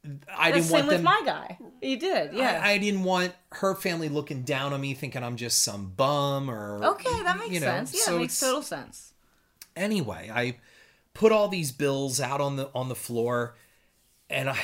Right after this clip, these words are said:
Speaker 1: <laughs> I remember looking at 'em all and doing a tally of balances, and when the balances came in
Speaker 2: Do you remember what the total was?
Speaker 1: It was double digits. It was
Speaker 2: <laughs>
Speaker 1: incredible. Something happened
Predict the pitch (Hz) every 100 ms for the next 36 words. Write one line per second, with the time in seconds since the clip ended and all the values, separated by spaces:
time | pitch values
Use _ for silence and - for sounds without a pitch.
0 | - 185 175 143 139 127 127 123 107 104
1 | 98 - _ _ - 113 151 156 135 120
2 | 113 113 107 107 101 98 107 123 120 110
3 | - 117 110 107 101 87 117 117 113 110
4 | 101 92 87 - 107 104 104 98 147 165
5 | 156 131 117 98 - 107 107 113 101 87
6 | 85 _ _ _ _ _ - 196 180 175
7 | 147 156 151 151 - - 131 139 135 139
8 | 143 - - 110 98 90 80 - - -
9 | - - 104 95 95 98 - 95 87 82
10 | - _ _ _ - 226 - _ - -
11 | 185 185 156 143 135 135 123 113